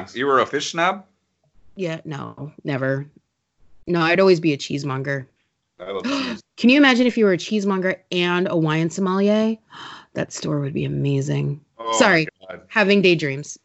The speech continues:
Speaker 3: <laughs>
Speaker 1: <laughs> Anyway, <laughs> Lynette dreams of cheese and wine. That's a great, that's a cap, that's a recap joke. That was really good. That's what you call back. That's what call callback in the biz. All right, uh, so for my number three, I wanna hit some big stories of the week.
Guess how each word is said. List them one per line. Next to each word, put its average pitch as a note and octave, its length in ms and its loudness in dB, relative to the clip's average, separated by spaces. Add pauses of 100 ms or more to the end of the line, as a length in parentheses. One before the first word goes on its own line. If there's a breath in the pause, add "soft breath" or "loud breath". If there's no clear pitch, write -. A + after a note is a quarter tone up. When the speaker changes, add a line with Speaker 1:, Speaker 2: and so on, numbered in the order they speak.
(140)
Speaker 3:
<laughs> - 0 -
Speaker 1:
<laughs> - 1160 -2
Anyway, C#3+ 560 2
<laughs> F3+ 160 2
Lynette C3+ 400 0
dreams E4+ 400 4
of G2+ 320 -6 (240)
cheese B2 320 -4
and G#2+ 120 -4
wine. A2+ 420 2
That's F#3 200 0
a G#3+ 60 4
great, - 380 -2
that's F#4 180 -4
a G4+ 100 -2
cap, G#3 360 0
that's D#3 160 -8
a F3 60 -4
recap E3 540 -2
joke. A#2+ 260 0 (140)
That - 20 -20
was D3+ 180 -4
really C#3+ 160 -4
good. - 140 2
That's - 560 -20
what D3+ 120 -8
you C#3 100 -18
call E3 300 -4
back. B2+ 240 -2
That's A2+ 160 -12
what A2+ 100 -20
call C3 240 -4
callback A#2 440 -6
in G2 80 -10
the G2 80 -12
biz. G#2+ 240 -4 (400 loud breath)
All D3+ 60 2
right, C#3+ 260 4
uh, C3 160 0
so C3 180 -4
for C#3+ 140 -10
my F3+ 320 -2
number A3+ 340 -6
three, C3+ 480 -4 (300 soft breath)
I D#3 80 -2
wanna A3 180 -2
hit F#3 160 0
some C3+ 200 -4
big C#3+ 200 -4
stories A#2+ 400 -2
of G2+ 60 -8
the F2+ 80 -6
week. F2+ 360 -12